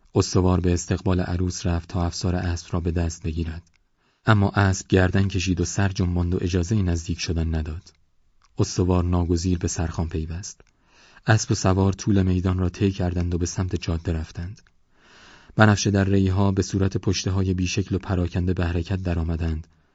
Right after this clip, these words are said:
تا عروس و داماد را مشایعت کرده باشند.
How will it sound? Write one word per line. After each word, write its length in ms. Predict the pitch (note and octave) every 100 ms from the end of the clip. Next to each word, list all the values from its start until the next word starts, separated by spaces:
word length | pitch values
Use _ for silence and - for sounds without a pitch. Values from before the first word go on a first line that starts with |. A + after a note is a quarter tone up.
| -
تا 120 | -
عروس 360 | G2+ F#2+ G2 -
و 40 |
داماد 420 | F#2 F2 F2 E2+
را 80 | F2+
مشایعت 580 | E2+ E2 - E2 E2+ E2
کرده 300 | - D#2+ E2
باشند. 460 | D#2+ E2+ F#2 G2+